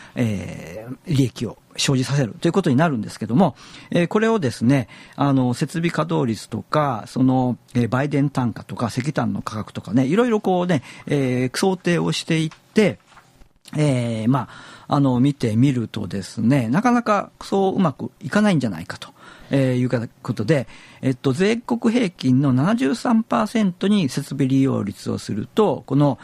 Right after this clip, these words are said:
収益率は三点九パーセントに低下をするということなんですね。あるいは、売電単価が八円に低下すれば、この三点三パーセント、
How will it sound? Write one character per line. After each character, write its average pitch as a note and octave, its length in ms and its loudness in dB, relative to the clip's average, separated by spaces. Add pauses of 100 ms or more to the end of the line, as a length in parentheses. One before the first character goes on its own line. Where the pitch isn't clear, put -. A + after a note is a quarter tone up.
(140)
収 D3 200 0
益 C3 240 0
率 A2 200 -4
は A2 180 -4
三 D4 300 -2
点 G2 260 -6
九 E3+ 180 -2
パ G3+ 180 -2
ー G3+ 40 -4
セ A#3+ 140 -4
ン E3+ 100 2
ト - 140 -6
に - 200 -8
低 A2+ 200 -4
下 - 160 -6
を A2 180 -4
す - 220 -2
る C#3+ 140 0
と - 80 -10
い - 20 -8
う - 20 -10
こ - 80 -20
と - 80 -14
な - 60 -10
ん - 60 -10
で - 80 -12
す - 100 -2
ね。 E3+ 240 2 (400)
あ F3+ 80 -6
る B3 60 2
い A3 60 0
は、 - 160 -2 (320)
売 G3+ 280 0
電 A#3 180 2
単 G#3+ 240 0
価 B2 160 -4
が A2+ 300 -2
八 C3 340 -2
円 G#3 120 4
に C3 100 2
低 B2+ 200 -2
下 B2 140 -4
す - 140 -8
れ A#2 120 -4
ば、 E3+ 220 2
こ A#2 80 -10
の G#2+ 60 -6
三 D#3+ 240 -2
点 A2 160 -4
三 D#3 180 -2
パ F#3+ 140 -2
ー F#3 40 -4
セ - 120 -2
ン A#2+ 80 0
ト、 - 180 -10